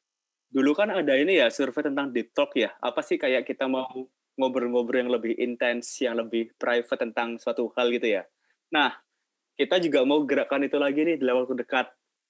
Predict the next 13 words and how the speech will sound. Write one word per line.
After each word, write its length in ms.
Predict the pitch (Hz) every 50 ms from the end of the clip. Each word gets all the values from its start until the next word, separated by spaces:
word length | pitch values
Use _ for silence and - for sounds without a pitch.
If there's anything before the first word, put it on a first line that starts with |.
| _ _
Nah, 140 | 143 127 113
nanti 320 | 113 117 110 139 156 147 - - _ _ _
detailnya 440 | - 131 127 123 - 123 120 135 135
seperti 380 | 131 - _ - - - 131
apa, 540 | 120 110 107 107 - - 131 139 151 170 - -
nanti 300 | - - 110 - 131 -
kapannya 680 | - - 120 113 - - 120 120 120 120 123 131 131 123
juga, 300 | 123 113 113 120 110 - - _ _ _
tanggal 360 | _ - 120 117 113 117 113 113
berapa, 640 | 110 117 117 110 107 - - - 131 131 127 131
jam 200 | 131 123 113 110
berapa, 360 | 110 107 110 110 107 - - 123 117 - _ _ _ _ _ _ _ _
itu 460 | - 120 - - 127 123 127 123 117